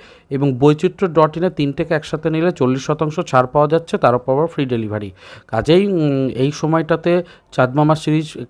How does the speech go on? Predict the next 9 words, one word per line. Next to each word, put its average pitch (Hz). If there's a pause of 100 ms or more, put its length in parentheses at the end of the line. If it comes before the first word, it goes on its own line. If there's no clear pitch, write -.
কেনার 135
জন্য 147
খুবই 151
ভালো, 143
ফ্যালকন 127
বুকস 127
থেকে 135
আসে 117
এটা। 147